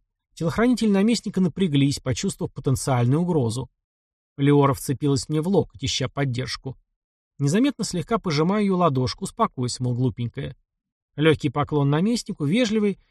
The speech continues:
но все же это поклон равного. Молчу, спокойно изучаю находящегося передо мной мужчину. Улыбается. Взгляд умный, проницательный, властный.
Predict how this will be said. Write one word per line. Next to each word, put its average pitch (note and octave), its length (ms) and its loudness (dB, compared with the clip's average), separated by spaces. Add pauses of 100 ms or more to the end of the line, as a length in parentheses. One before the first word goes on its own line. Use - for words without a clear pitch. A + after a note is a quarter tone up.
(140)
но G#3+ 80 -6
все B3+ 160 -2
же G#3 120 0
это E3 120 -4
поклон E3 420 -2
равного. B2 560 0 (540)
Молчу, B3+ 480 0
спокойно F#3 460 -2
изучаю E3 420 0
находящегося C#3+ 720 0
передо B2+ 260 2
мной B2+ 140 4
мужчину. C3 580 -2 (600)
Улыбается. C3 760 0 (360)
Взгляд G3+ 400 2
умный, F3+ 280 2
проницательный, C3+ 720 -2
властный. B2+ 560 -2